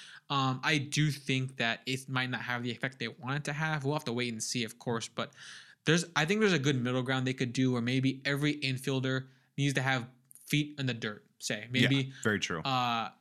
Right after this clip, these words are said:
Speaker 1: and maybe two on the right side of second base and two on the left side. So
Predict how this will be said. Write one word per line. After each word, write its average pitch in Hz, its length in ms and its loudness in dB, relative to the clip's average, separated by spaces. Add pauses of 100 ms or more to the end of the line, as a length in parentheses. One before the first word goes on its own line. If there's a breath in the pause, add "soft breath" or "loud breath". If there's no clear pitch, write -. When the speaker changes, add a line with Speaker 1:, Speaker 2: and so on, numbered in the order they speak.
(160)
Speaker 1:
and 135 180 0
maybe 135 220 2
two 160 480 2 (140)
on 135 120 -2
the 123 80 -2
right 127 220 2
side 156 160 0
of 139 240 -2 (160)
second 160 340 -2
base 160 320 0
and 120 160 -8
two - 140 -4
on 127 60 0
the 120 60 -4
left 113 160 -2
side. - 220 -6
So - 140 -6